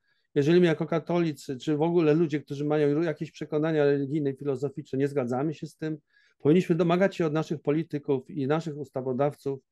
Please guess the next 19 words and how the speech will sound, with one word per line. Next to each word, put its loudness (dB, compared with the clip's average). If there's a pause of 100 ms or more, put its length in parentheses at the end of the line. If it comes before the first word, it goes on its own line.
(600)
aby, 2
e, 4
nasze 0
przekonania -2
były -4
uszanowane. -8 (580)
Czyli, 4
że 0
to 2
był, 4 (320)
weszło 0
do 0
dyskursu -4
politycznego -6
i -2
było 4
poruszone -4
w -12
Sejmie. -6